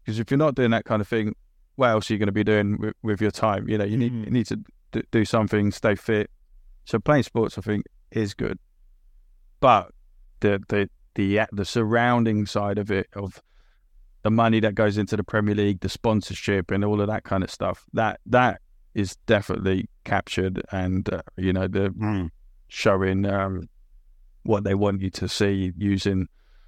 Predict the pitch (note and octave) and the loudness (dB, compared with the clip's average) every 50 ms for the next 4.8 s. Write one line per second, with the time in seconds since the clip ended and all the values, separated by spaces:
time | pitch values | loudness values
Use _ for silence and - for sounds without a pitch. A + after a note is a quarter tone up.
0 | - - - - - - - - A#2 G2 - - A2+ F#2+ - A2 F#2+ - - G#2 | -20 -20 -20 -20 -20 -6 0 2 2 2 2 -2 -4 -2 -2 -2 -4 -2 -2 0
1 | G2+ G2+ G2 G2 G2 G2 G2 F#2+ G2 G2 G2+ F#2 F#2 G2+ G2 G2 G2+ G2+ G2+ G2+ | 2 2 2 2 2 2 2 0 -2 -2 -4 -4 -2 -2 0 0 2 2 2 2
2 | G2+ G2 - - - G#2 G2+ F#2+ G2 G2 F#2+ F#2+ G2+ G2 F#2+ F#2+ F#2+ G2 G2 G2+ | 0 0 -2 -2 -2 0 0 0 2 0 0 0 0 0 0 0 -2 -2 -2 -4
3 | G2 G#2 G#2 G#2+ G2+ - - - G#2 G#2+ G2 - - G#2 G2 G2 - - A2 G#2+ | -4 -4 -4 -4 -4 -6 -6 -6 -6 -6 -6 -4 -4 -4 -4 -4 -4 -6 -4 -2
4 | G#2+ G#2+ G2+ F#2+ F#2+ F2+ F2 G2 G2+ - - - - - - | 0 0 0 0 0 -2 -2 -2 -2 -4 -6 -8 -8 -6 -4